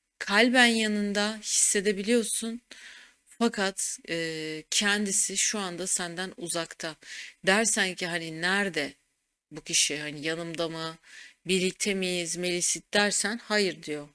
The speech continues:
"Başka bir yerde." diyor. Ama ruhu, kalbi tamamıyla seninle.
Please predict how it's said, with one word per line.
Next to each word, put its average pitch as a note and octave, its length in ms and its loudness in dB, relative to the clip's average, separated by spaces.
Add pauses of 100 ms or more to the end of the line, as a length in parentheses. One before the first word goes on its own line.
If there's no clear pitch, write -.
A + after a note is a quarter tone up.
"Başka F3 360 0
bir F#3 60 -2
yerde." D3 440 -4
diyor. - 220 -12 (680)
Ama G3 320 2
ruhu, G3 440 2
kalbi G3+ 480 2
tamamıyla G#3 640 -2
seninle. F#3+ 640 -2